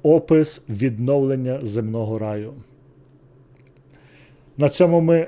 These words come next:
закінчуємо нашу сьогоднішню зустріч. Дасть Бог, наступного разу ми розглянемо споруду жертівника та розміркуємо над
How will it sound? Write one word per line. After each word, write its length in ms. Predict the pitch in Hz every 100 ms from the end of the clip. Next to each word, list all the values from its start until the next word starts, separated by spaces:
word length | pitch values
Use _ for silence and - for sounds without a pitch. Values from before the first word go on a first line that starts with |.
| -
закінчуємо 640 | 123 151 180 165 170 151
нашу 300 | 143 135 135
сьогоднішню 480 | - 143 135 - 131
зустріч. 640 | 131 123 - 123 113 - - - - - _ -
Дасть 320 | 131 151 127
Бог, 240 | 156 170
наступного 580 | 151 139 - 170 156 139
разу 360 | 147 156 127 131
ми 200 | 131 135
розглянемо 800 | 131 117 139 151 147 143 135 147
споруду 680 | - - - 131 151 139 131
жертівника 920 | 110 127 110 135 113 120 117 165 143 127 _ _ _ _ _ _ _ _
та 360 | - 143 143 -
розміркуємо 1080 | 143 139 147 139 151 151 - 202 190 175 175
над 480 | 165 143 151 143 -